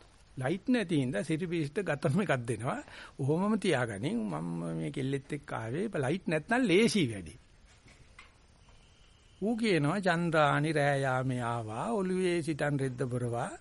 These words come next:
උඹ ආපු එක වාසනාවක්. පාරේ ලයිට් එක නිවේවා."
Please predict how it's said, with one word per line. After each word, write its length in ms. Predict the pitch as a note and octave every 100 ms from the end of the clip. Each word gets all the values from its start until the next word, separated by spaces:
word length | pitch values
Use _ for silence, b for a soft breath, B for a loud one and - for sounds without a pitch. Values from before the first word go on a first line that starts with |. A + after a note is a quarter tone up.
| B B B B -
උඹ 180 | F#3+ A3
ආපු 400 | G#3 F#3+ F#3+ F#3
එක 180 | F3
වාසනාවක්. 760 | F3+ E3 D#3 D3+ D3 C3 D3+ A#3+
පාරේ 420 | - F3+ F3 E3+ E3
ලයිට් 320 | D#3 D3+ D#3+
එක 80 | G3+
නිවේවා." 880 | G3 D#3+ D3 C3 A2+ G#2 A2 A#2